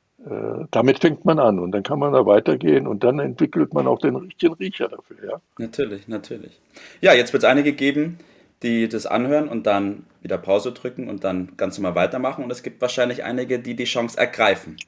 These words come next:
Speaker 1: So ist es. Wie
Speaker 2: Ich bin
Speaker 1: immer.
Speaker 2: gespannt. <laughs>
Speaker 1: So ist
Speaker 2: Danke,
Speaker 1: es.
Speaker 2: Bert. Danke für deine Zeit.
Speaker 1: Gerne, Tobi.
Speaker 2: Ciao.
Speaker 1: Ciao.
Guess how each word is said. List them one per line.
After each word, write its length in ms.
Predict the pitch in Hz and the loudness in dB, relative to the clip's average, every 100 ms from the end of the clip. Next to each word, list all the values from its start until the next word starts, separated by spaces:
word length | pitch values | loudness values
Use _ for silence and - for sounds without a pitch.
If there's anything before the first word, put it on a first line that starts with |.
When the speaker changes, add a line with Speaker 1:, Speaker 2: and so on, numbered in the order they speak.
| - | -8
Speaker 1:
So 220 | - 147 | 6 6
ist 160 | 160 87 | 6 2
es. 180 | - - _ _ _ _ | -8 -14 _ _ _ _
Wie 200 | - 131 | 0 2
Speaker 2:
Ich 80 | 202 | 4
bin 80 | 139 | 2
Speaker 1:
immer. 80 | 113 | 0
Speaker 2:
gespannt. 400 | - 104 92 - - | -2 -4 -4 -8 -16
<laughs> 0 | 101 - - - - _ _ _ _ - _ - - | -12 -10 -10 -12 -16 _ _ _ _ -20 _ -20 -14
Speaker 1:
So 240 | 233 139 135 | -2 2 2
ist 180 | - | 2
Speaker 2:
Danke, 220 | 131 131 127 | 4 4 4
Speaker 1:
es. 60 | |
Speaker 2:
Bert. 300 | 98 98 87 - | 4 4 4 2
Danke 240 | 120 123 | 2 2
für 100 | 120 | 4
deine 240 | 107 101 | 4 4
Zeit. 340 | 90 98 90 - - _ - - | 2 2 2 0 -12 _ -20 0
Speaker 1:
Gerne, 300 | 147 131 139 | 4 4 2
Tobi. 280 | 135 117 107 - _ _ _ _ _ _ _ _ _ _ _ _ - | -2 -4 -4 -8 _ _ _ _ _ _ _ _ _ _ _ _ 2
Speaker 2:
Ciao. 360 | 151 151 147 - _ _ _ _ _ _ - | 6 6 2 -8 _ _ _ _ _ _ -10
Speaker 1:
Ciao. 200 | - | -10